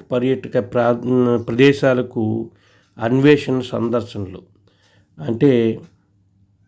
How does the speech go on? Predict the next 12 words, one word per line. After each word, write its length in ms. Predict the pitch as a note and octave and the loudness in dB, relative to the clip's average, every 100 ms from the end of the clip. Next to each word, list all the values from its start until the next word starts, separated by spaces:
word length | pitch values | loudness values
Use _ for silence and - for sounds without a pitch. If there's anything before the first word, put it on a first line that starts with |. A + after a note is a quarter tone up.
| _ _ _ - | _ _ _ -16
సమీపంలో 680 | - B2+ C#3 D#3 E3 E3 D#3 | 0 4 4 4 4 4 6
ఏవైనా 380 | C#3 C#3 C#3 C3+ | 4 2 2 0
ప్రదేశాలు, 600 | B2 A#2+ C3 A2+ B2 G#2+ | -2 -4 -2 -2 -4 -4
సందర్శనాత్మక 1000 | A#2 B2 B2+ A#2+ B2+ B2 A#2 B2 A#2+ G#2+ | -6 -4 -4 -4 -4 -4 -4 -8 -6 -8
ప్రదేశాలు, 520 | A#2 A#2+ A#2+ B2+ A#2 | -2 0 0 0 0
పర్యాటక 600 | A2 A2 A#2+ A#2+ - A#2 | 0 0 2 0 -2 -2
ప్రదేశాలు 580 | A2 A2+ A#2 A2+ A#2 A2 | -2 0 0 0 -2 -2
ఉంటే 420 | G#2+ C#3 F#3+ B3 - _ _ _ C#3 | -2 0 0 -2 -12 _ _ _ -16
అక్కడికి 680 | G#2+ B2 A2 B2 G#2 G#2 - - - - - | -8 -6 0 0 0 -2 -8 -20 -20 -16 -6
విద్యార్థులు 840 | A2+ A2 B2+ A#2+ A2+ A#2+ F3 C4 - _ _ _ - | -2 2 4 2 0 0 0 -2 -12 _ _ _ -2
ఫీల్డ్ 520 | C3+ C#3+ C#3 C3+ G#2 | 2 4 4 0 0
టూర్‌గా 640 | C3 B2+ A#2 C3 A#2 A2 | 0 0 2 2 2 0